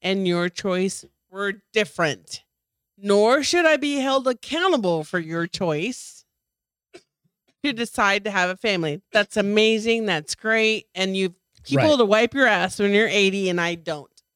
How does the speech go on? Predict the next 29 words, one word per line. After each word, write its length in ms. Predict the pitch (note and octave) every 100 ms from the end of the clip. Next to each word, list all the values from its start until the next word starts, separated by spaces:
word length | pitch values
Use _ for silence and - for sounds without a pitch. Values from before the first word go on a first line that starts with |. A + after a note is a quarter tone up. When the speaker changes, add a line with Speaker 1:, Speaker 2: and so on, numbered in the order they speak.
| _ _ _ _ _ _ _ _ _
Speaker 2:
That 140 | F#3+ A#3+
is 100 | B3
a 60 |
big 220 | G3 B3 E3
fucking 360 | A3+ A3+ G#3+ F#3
decision. 420 | F#3 G#3 G3+ D#3
Speaker 1:
Second 180 | C#4+ D4
of 120 | G3+
all 260 | D3+ C#3 F#3
Speaker 2:
Like, 200 | E3 B2
we 160 | G#3
literally 420 | F#3+ A3 C#4 C#4 C4+
don't 180 | C4
have 140 | A#3+ A#3+
anybody 320 | A3+ A#3 A3
to 100 | G#3
wipe 220 | G3+ F#3+
our 80 | F3+
asses 380 | E3 D#3 D3 C3
when 120 | C#3+
we're 160 | C3 A#2
old. 140 | F2+ -
Speaker 1:
But 280 | A#3+ D#4 D#4 C4
you, 440 | A#3+ C#4+ F#4+ G#4
when 100 | D#4
we 100 | C4+
got 200 | D#4 F#4
married, 580 | D#4 B3+ F#3+ E3+ G3 C#4
Speaker 2:
Yep. 160 | C#4 -